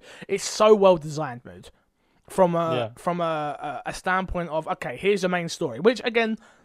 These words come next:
Speaker 1: the main story, pretty whatever. I don't think the, the story matters. It doesn't. Save Washington, cool. And then you
Speaker 2: <laughs>
Speaker 1: really start playing the game, and it's like, okay, it's full art. It's,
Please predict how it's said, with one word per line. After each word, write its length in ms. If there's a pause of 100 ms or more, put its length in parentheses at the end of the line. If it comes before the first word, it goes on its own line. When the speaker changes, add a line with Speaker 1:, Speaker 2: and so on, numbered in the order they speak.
Speaker 1:
the 100
main 180
story, 640 (680)
pretty 300
whatever. 580 (140)
I 80
don't 220
think 180
the, 120
the 280
story 420
matters. 460
It 80
doesn't. 320
Save 220
Washington, 480
cool. 240 (720)
And 200
then 180
you 140
Speaker 2:
<laughs> 140
Speaker 1:
really 160
start 300
playing 280
the 80
game, 260
and 100
it's 140
like, 220
okay, 420
it's 160
full 320
art. 400
It's, 460